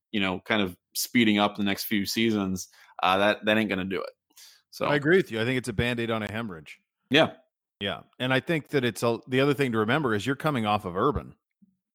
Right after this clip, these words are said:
Speaker 1: Right.
Speaker 2: Like, you know, all he does, all we do is win. So, like, there will be a, a, a correction, a course correction back to normal, and normal is not gonna be eleven and one every year. I mean,
Speaker 1: Yeah.
Speaker 2: that's,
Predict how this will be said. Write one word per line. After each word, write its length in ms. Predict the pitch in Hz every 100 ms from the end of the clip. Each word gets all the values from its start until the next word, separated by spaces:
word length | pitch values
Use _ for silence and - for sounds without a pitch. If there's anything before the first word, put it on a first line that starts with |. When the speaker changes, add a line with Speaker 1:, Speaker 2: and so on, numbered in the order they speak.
| _ _ -
Speaker 1:
Right. 140 | 107
Speaker 2:
Like, 140 | 101 87 _ _ -
you 100 | 131
know, 160 | 85 - _
all 200 | 131 139
he 80 | 123
does, 180 | 117
all 180 | 104 123
we 60 | 123
do 100 | 110
is 120 | 92
win. 340 | 113 123 80 82 _
So, 180 | - 117
like, 180 | 107 101
there 200 | 143 160
will 260 | 127 165 147
be 200 | 127 123
a, 300 | 107 107 95 - _ _ _ _ _ -
a, 300 | 117 110 92 - _
a 220 | 110 98 85 - _ -
correction, 720 | - 127 143 - - 76 85 -
a 40 |
course 320 | - 143 131
correction 460 | - 113 110 - 101
back 320 | 107 107 -
to 320 | 98 95 85 - _ _ -
normal, 540 | 120 156 104 64 - _ _ -
and 280 | 92 95 -
normal 420 | 117 123 131 110 101
is 100 | 92
not 220 | 101 92
gonna 160 | 98
be 400 | 92 101 92 87 - _ -
eleven 320 | 95 104 95
and 140 | 90
one 180 | 98 131
every 220 | 95 80
year. 260 | 78 - - _ -
I 60 |
mean, 140 | 101 101
Speaker 1:
Yeah. 80 | 95
Speaker 2:
that's, 180 | 87